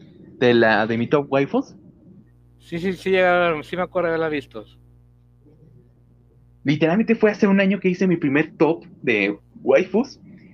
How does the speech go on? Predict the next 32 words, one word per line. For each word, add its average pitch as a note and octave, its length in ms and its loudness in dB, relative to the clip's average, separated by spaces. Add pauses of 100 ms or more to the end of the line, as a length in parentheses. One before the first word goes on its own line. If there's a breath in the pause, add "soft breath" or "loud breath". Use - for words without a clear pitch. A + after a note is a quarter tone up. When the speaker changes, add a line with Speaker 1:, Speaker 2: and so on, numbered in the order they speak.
(320 loud breath)
Speaker 1:
y C#3 100 2
hace D#3+ 180 -2
unos G3 200 0
meses G3+ 340 -2
hice G3+ 220 0
el E3 80 -4
remake, D3+ 600 -2
y G#2+ 480 -4 (420)
creo D3 120 0
que D3+ 100 -12
quedó C#3+ 220 0
un D3 80 -6
poquito - 320 -4
mejor, A2+ 400 -4
así A2+ 260 -6
que, C3+ 260 0 (540)
como C#3+ 220 0
dije G3+ 220 0
ahí, G#3 260 0
Speaker 2:
Ah, E3+ 80 -4
Speaker 1:
no F3 140 2
era F3+ 240 -4
definitivo. C#3+ 580 -12 (1500)
Speaker 2:
voy C#3 160 -4
a C#3+ 60 -2
ver C#3+ 160 -4
Speaker 1:
Ah. - 20 -2
Speaker 2:
si C#3+ 60 -6
también C#3+ 420 -6
hago C#3 140 2
lo B2 160 -4
mismo. A#2+ 420 -14